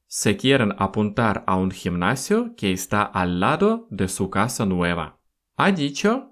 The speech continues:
que les van a buscar otro colegio a sus hijos. Tendrán que adaptarse al sitio nuevo y conocer a sus vecinos. Y también ha dicho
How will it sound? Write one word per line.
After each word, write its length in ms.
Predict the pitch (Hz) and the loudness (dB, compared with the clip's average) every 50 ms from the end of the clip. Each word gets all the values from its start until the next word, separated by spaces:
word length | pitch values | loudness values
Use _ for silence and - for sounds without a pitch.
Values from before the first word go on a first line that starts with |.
| _ _ _ _ | _ _ _ _
que 320 | - 139 135 131 127 - - | 2 4 4 4 4 2 2
les 480 | 113 107 113 117 127 131 - 120 110 | 2 4 4 2 2 0 -4 -4 2
van 360 | 101 120 127 131 117 101 98 - | 4 4 4 4 2 0 -2 0
a 100 | - 95 | 0 0
buscar 540 | 92 95 107 104 - - 123 117 104 - - - | 2 0 -2 -6 -4 0 0 0 2 0 0 0
otro 320 | 113 113 - 120 113 95 | 0 0 2 0 -4 -2
colegio 760 | - 92 87 92 117 143 139 - 196 196 220 240 240 - - _ | -2 -2 0 0 0 0 0 2 2 2 2 2 -2 -6 -14 _
a 160 | - - 98 | -4 -4 -4
sus 380 | - - - 131 135 131 - - _ | -4 -2 -2 -2 -2 -2 -6 -8 _
hijos. 640 | 104 101 104 101 - 98 85 85 - - - _ _ _ _ _ _ _ _ _ _ _ | -2 -2 -2 -2 -2 -4 -6 -6 -10 -14 -20 _ _ _ _ _ _ _ _ _ _ _
Tendrán 760 | - 104 101 101 98 101 107 123 156 190 214 226 233 - - _ | 4 6 6 6 6 6 4 4 4 4 4 2 0 -4 -10 _
que 220 | - 117 107 - - | 0 0 0 2 2
adaptarse 880 | 98 95 95 90 85 - - 98 95 120 147 - - - 190 196 202 202 | 0 2 2 0 -2 -2 -2 0 0 0 0 -2 -2 0 0 0 0 0
al 200 | - 107 98 90 | -2 -2 -2 -2
sitio 440 | - - - 120 113 - - 92 87 | -4 -2 -2 -2 -2 0 0 0 0
nuevo 600 | 87 87 87 90 104 139 160 180 202 220 233 233 - | 0 0 2 2 2 2 2 2 2 0 0 -2 -2
y 100 | - 117 | -4 -2
conocer 720 | 117 - 98 90 87 85 - - 110 139 175 175 - - _ _ | 0 0 0 0 0 -2 0 0 2 2 2 0 -2 -10 _ _
a 160 | - 101 95 | -4 -4 -4
sus 300 | - - 110 110 110 - | -2 -2 -4 -4 -2 0
vecinos. 760 | - 98 87 - - 101 92 92 87 80 73 - - - _ _ _ _ _ _ _ _ _ _ _ _ _ | 0 0 0 0 0 0 0 2 0 -2 -6 -12 -18 -20 _ _ _ _ _ _ _ _ _ _ _ _ _
Y 120 | - 110 | 0 2
también 720 | 104 107 95 90 90 87 92 92 98 131 165 202 208 - - - | 2 2 2 2 2 2 2 2 2 4 2 0 -2 -4 -4 -2
ha 160 | - 95 90 | 0 0 0
dicho 680 | 85 92 90 87 90 - - 160 180 220 - - - | 0 -2 -4 -4 -4 -2 -2 0 0 0 -4 -8 -18